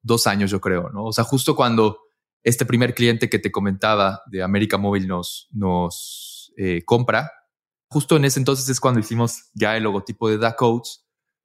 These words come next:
porque ya la, la, las cosas se empezaron a poner serias. Y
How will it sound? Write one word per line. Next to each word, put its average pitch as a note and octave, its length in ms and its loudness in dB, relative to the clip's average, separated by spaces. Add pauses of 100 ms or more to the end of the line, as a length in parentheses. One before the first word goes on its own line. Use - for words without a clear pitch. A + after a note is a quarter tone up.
(300)
porque G#2 260 -2
ya G#2+ 100 2
la, A2 320 0
la, G2 200 0
las F#2+ 160 -6
cosas A2 200 -2
se A2 80 -2
empezaron G#2+ 300 2
a G#2 40 -6
poner A2+ 220 2
serias. A#2 480 2 (520)
Y B2 500 4